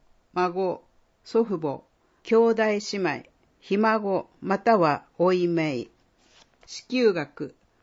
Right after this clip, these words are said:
本人千五百万円。配偶者、事実婚などを含む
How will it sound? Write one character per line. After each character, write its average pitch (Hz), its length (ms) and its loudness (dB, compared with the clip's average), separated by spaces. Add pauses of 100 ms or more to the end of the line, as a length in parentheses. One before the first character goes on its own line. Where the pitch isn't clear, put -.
(180)
本 254 260 2
人 160 220 2
千 233 320 -2
五 214 100 -2
百 202 300 -2
万 165 280 -2
円。 101 220 -10 (800)
配 240 320 -2
偶 214 200 4
者、 160 360 -8 (1160)
事 185 160 -4
実 240 280 -4
婚 180 260 -2
な 170 120 -2
ど 151 120 -6
を 135 60 -6
含 - 280 -4
む - 140 -8